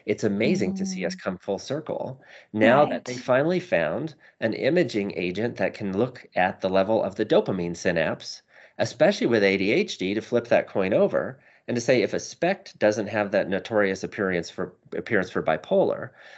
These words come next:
Speaker 1: but we could actually do a tracer study and find out that, that this person has a synaptic structure that is either stimulant responsive or stimulant non-responsive for A D H D.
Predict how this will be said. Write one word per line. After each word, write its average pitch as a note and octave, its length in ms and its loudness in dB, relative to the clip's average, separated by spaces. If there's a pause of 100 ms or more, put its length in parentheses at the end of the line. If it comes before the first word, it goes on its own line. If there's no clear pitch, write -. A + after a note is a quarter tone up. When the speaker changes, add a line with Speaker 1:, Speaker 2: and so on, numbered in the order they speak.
(120)
Speaker 1:
but A#2+ 300 6
we B2+ 160 0
could F#3 240 -2
actually F#2+ 340 0
do F#2 160 -2
a E2 60 0
tracer B2 420 -4
study F2 440 0
and F2+ 180 -6
find F#2 240 0
out F#2 140 0
that, F2+ 140 -4
that F#2+ 140 -8
this G2 220 -6
person G2+ 420 -2
has F2+ 520 -2 (600)
a G2+ 80 2
synaptic G2+ 580 0
structure A2 480 0
that F#2 160 4
is F#2+ 160 0
either F#2 480 0
stimulant G#2+ 600 0
responsive A#2 640 0
or F#2+ 140 2
stimulant G2 560 0
non-responsive F2+ 800 0
for F#2 240 -4
A F#2 80 -4
D E2+ 160 -2
H E3+ 300 -2
D. - 340 -10